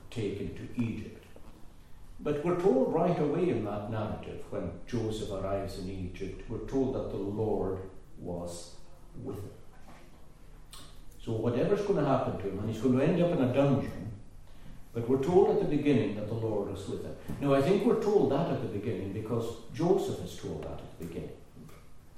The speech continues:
God has a way of saying to his people, "You're in the fire, you're in the water, but I am with you." He finds a way of communicating that great truth, and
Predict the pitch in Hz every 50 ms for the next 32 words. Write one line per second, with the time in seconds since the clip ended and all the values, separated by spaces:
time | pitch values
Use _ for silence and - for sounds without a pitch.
0 | - - - - - - - 131 131 - - - 233 226 220 - 190 185 156 147
1 | 151 147 131 120 117 117 - - 147 143 135 117 113 104 - 113 104 - - -
2 | 123 113 107 - - - - - - - - - - - - - - - - -
3 | - - - - - - 95 95 98 110 120 139 151 151 139 139 139 127 113 110
4 | 110 110 - - - - - - - - - - - - - - - - - -
5 | - - - 113 110 110 117 117 113 110 110 113 110 104 - - - - - 101
6 | 101 104 - - - - - - - 101 95 95 95 101 113 123 131 147 - -
7 | - - - - - - 104 92 85 82 87 90 90 92 - - - - - -
8 | - - - 113 107 113 117 110 113 - - - - - - - - - - -
9 | - - - - - - - - - - - - 123 113 - 120 131 160 202 214
10 | 185 - 185 175 165 151 135 - - - 127 123 123 123 131 123 - 95 - -
11 | - - - 87 85 87 92 101 98 95 98 - 117 104 92 92 90 90 - -
12 | 113 98 - - - 101 98 92